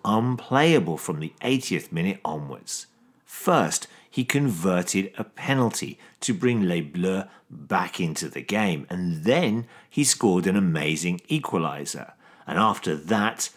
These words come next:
he constantly created attacking opportunities for France to try to win the game. The Argentinian defence could not stop him. They could not get near him.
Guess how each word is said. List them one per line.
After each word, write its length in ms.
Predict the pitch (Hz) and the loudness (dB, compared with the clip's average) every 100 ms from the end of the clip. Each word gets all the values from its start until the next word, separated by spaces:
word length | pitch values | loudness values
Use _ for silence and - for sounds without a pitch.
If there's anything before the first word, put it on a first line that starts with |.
| - | -10
he 140 | - 143 | -8 -6
constantly 840 | - - 117 127 127 - 101 92 | -6 0 4 4 2 -2 -4 -6
created 640 | - - 95 85 80 92 - | -4 -2 0 0 -2 -4 -6
attacking 680 | 95 - - 101 - 113 110 - | -8 -8 -6 -6 -2 -4 -4 -4
opportunities 840 | 98 - 117 - 117 90 73 - | -4 -2 -2 0 0 -2 -6 -6
for 160 | - - | -10 -12
France 560 | - 101 101 90 - - - - - | -2 0 0 0 -6 -8 -18 -14 -6
to 80 | |
try 380 | 123 - 110 92 | -2 2 4 2
to 160 | 90 95 | 2 0
win 200 | 80 76 | -2 -4
the 60 | |
game. 360 | 73 71 64 - _ - - _ _ _ _ | -6 -6 -6 -10 _ -20 -20 _ _ _ _
The 160 | - 139 | 0 4
Argentinian 760 | 160 143 135 107 117 113 104 92 | 4 2 0 0 2 2 2 2
defence 380 | 90 90 85 | -2 -2 -2
could 480 | - - 120 127 123 | -4 -2 4 4 2
not 280 | 78 80 87 | -4 -6 0
stop 480 | - - 135 170 - | 0 2 0 0 -4
him. 260 | 76 71 - - - | -8 -8 -12 -18 -6
They 120 | 139 | -4
could 400 | - - 143 139 | -4 2 2 4
not 280 | 147 127 98 | 2 0 0
get 280 | 101 104 85 | -2 -2 -4
near 500 | 85 90 101 104 90 | -2 2 4 4 4
him. 380 | - 67 64 | 0 -8 -10